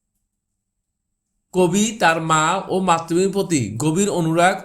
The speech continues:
ও ভালোবাসা এবং মায়ের নোলকের রূপকের মাধ্যমে কি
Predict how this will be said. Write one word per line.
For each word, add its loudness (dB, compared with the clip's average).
ও -2
ভালোবাসা 0
এবং -2
মায়ের 2
নোলকের 0
রূপকের 0
মাধ্যমে 0
কি 0